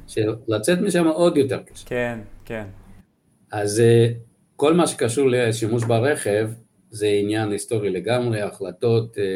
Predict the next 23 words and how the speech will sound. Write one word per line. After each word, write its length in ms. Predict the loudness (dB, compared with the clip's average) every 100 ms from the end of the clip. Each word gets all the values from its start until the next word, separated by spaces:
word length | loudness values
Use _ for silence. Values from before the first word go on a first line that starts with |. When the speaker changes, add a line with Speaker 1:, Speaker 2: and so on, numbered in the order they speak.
| -4
Speaker 1:
לא 500 | -4 -2 -2 -2 -4 -4
נכונות, 640 | -6 -6 -6 -4 -6 -10
שלמשל 480 | -12 -14 -14 -16 -16
מדינת 320 | -12 -8 -6 -8 -8
ישראל 640 | -8 -8 -8 -4 -2 -4
החליטה 460 | -6 -6 -6 -4 -8
בשנות 560 | -8 -10 -8 -8 -8
השישים, 640 | -12 -12 -16 -4 0 2 0 -8 _ _ _ _ _ _ _
ש-, 160 | -12 -4 -2 0 -4 -6
משום 220 | -4 -2
שלא 220 | -2 0
היו 280 | 0 0 0
יותר 200 | 0 0
מדי 200 | 0 -2 0
כלי 160 | 0
רכב, 360 | 0 -2 -6 -12 -16 _ -12
אז 180 | -10 -4
בואו 240 | -2 -2
עכשיו 280 | 0 0 0
נקדם 380 | 0 -2 -2 -4
את 100 | -4
כלי 140 | -2
הרכב. 400 | 0 0 -2 -6